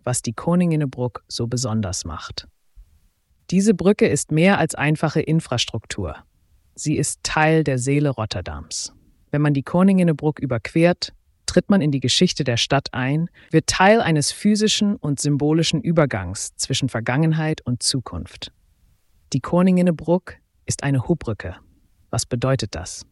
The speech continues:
Nun, eine Hubbrücke kann angehoben oder abgesenkt werden, um den Schiffsverkehr zu ermöglichen. Klingt einfach, oder? Doch jetzt stellt euch vor, sie wäre eure tägliche Route zur Arbeit oder für eure Besorgungen.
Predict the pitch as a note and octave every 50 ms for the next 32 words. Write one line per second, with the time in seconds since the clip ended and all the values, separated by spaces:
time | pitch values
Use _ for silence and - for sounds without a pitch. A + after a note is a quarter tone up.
0 | _ _ _ _ _ _ _ _ _ _ _ - C#3+ C#3+ C3+ - C3 B2+ B2 A#2
1 | - G3+ - - - F3+ - F3 E3 - - D3+ C#3 - - - D#3+ F#3+ G3 F#3
2 | D#3 - E3+ E3 D#3+ E3+ - - D3+ C#3+ - - E3+ - - D#3+ C#3 C3+ B2 A2
3 | G#2 - - G#2+ G2+ F#2+ F2+ G2+ F2+ - B2 C3 B2+ B2+ B2+ - - G3+ - -
4 | - - B2+ - - G2+ F#2+ - - G2+ - A#2+ B2 C3+ C#3+ - - G2 G2 -
5 | - F2 F2 - _ _ _ _ _ _ _ _ _ _ _ _ _ - - -
6 | - E3+ F3 E3+ - - D#3 E3 E3+ - - G#2+ G2 - - A#2 A2+ C#3 F3 G#3
7 | - _ _ _ - - D3 - - F3 F#3+ - - - - - G#3 G3 F#3 -
8 | D3 D3+ - - - - F3 E3+ D#3 A#2+ - - - C#3 C3 C3+ C#3+ D3+ D#3+ E3+
9 | - D3 C#3+ C#3 C3+ - - - E3 E3 - - F#3+ - - D#3+ C#3 D3 D#3+ D#3
10 | - D#3 C#3 - - A#2 - - C3 C#3+ D3+ D#3+ D#3+ D#3 D#3 - - - - D#3
11 | D3+ C#3+ C3 - - C3+ G#2 A2+ B2 B2+ B2+ A#2 A#2 A2+ A#2 A2+ A#2+ B2+ A#2 G2
12 | F#2 E2 D2+ D#2+